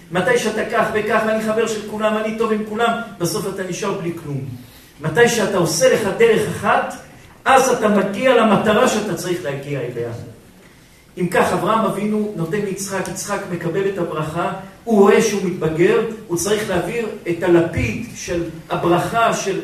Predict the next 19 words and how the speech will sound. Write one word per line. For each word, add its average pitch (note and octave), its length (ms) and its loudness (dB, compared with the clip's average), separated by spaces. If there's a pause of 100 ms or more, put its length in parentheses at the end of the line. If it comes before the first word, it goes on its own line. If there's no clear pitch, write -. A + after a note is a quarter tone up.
אברהם G3 600 2 (380)
למישהו E3+ 500 0
הבא. C3 380 -2 (440)
למי F3+ 140 -2
יעביר E3+ 380 2
את D#3 60 -2
זה? E3+ 220 -2 (960)
יש F#3 180 -6
לו F3 80 -6
שתי - 180 -4
בנים, D#3 420 -2 (160)
יעקב E3 340 0
ועשו. C#3+ 320 -4 (1200)
יעקב C#3+ 340 2
אשתם G3+ 360 0
יושב F3+ 300 -4
אוהלים, D#3 580 -4 (420)
ועשו, F3 360 2 (880)
כולם C4 240 -4